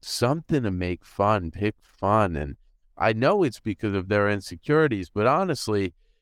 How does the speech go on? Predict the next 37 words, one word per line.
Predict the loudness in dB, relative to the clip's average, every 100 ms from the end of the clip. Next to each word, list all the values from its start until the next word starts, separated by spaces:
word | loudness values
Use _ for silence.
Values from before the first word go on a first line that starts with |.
| _ _ _
there's | 0 2
only | 0 -2 -4
so | -4 0 0
much | 2 0 -2 -6
time | -4 0 0 0
that | -2
you | -2 -2
can | -2 -4
keep | -4 -2 -2 0
that | 2 4 4
in | 2
your | 0
head. | 2 0 0
Like, | -4 -6
"Ah, | -20 -12
they're | -6 -6
just | -4 0 0 0
doing | -2 0 0
that | -2 -2
because | -2 -2
they're | -2 -4
insecure | -4 -6 -8 -8 -2 2 2
about | 2 0 -2
themselves | -6 -6 -6 2 2 2 -2
and | -4
they | -4
have | -4
a | -4
problem | -2 -2 -2
with | -6
themselves | -6 -8 -4 2 4 4 0
and | -4 -4
they |
want | -2 -4 -6
to | -6 -10
push | -8 -8 -8 -4
that | 0 0